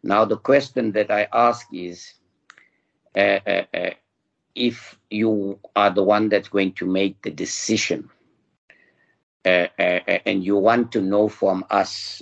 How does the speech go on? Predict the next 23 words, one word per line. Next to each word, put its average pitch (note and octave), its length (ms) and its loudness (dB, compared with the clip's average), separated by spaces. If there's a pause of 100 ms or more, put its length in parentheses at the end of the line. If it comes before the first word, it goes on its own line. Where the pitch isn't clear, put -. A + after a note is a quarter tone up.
you're F#2+ 140 -4
giving G#2 340 2
us F#2+ 180 0
a F#2+ 60 2
list F#2 400 -4
of - 220 -8
people F#2+ 340 -2
that F2+ 260 -2
you F2 100 -2
believe F2+ 520 0
that F2+ 260 0
you F2 380 -2 (320)
are F#2 240 0
considering. F2 720 -2 (1900)
How D#3+ 540 2 (200)
then F#2+ 560 -2
do G#2 120 -6
you G2 240 -4
decide F2+ 680 -2 (680)
who C#3 160 6
exactly G2+ 880 -2
to F#2+ 160 -8
appoint? F#2+ 500 -2